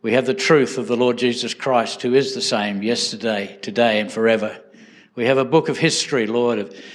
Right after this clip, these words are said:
of generations and generations which speak of your faithfulness. For, Lord, that those that love you and follow you and are called by you, Lord, you have a plan. You will protect them. You will look after them.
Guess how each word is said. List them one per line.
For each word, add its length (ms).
of 120
generations 760
and 100
generations 800
which 160
speak 300
of 100
your 120
faithfulness. 840
For, 80
Lord, 280
that 160
those 280
that 120
love 240
you 180
and 100
follow 300
you 260
and 100
are 60
called 320
by 160
you, 380
Lord, 320
you 140
have 160
a 40
plan. 480
You 180
will 160
protect 540
them. 180
You 240
will 320
look 240
after 460
them. 340